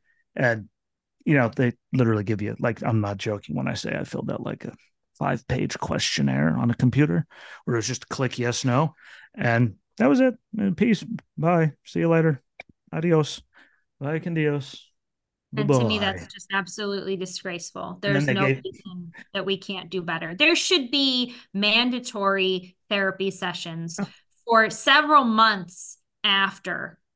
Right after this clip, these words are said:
Speaker 2: just to make sure that you're adjusting correctly. There should be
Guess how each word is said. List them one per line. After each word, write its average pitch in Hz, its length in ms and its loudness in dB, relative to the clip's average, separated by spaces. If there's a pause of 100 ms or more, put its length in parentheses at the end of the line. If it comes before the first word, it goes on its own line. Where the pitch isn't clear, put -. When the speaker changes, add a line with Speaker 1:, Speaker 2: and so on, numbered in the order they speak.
Speaker 2:
just 254 440 -4
to 277 80 0
make 220 280 2
sure 208 420 0
that 180 140 -6
you're 214 220 -2
adjusting 226 580 -2
correctly. 180 600 -6
There 240 180 2
should 247 320 0
be 254 400 -2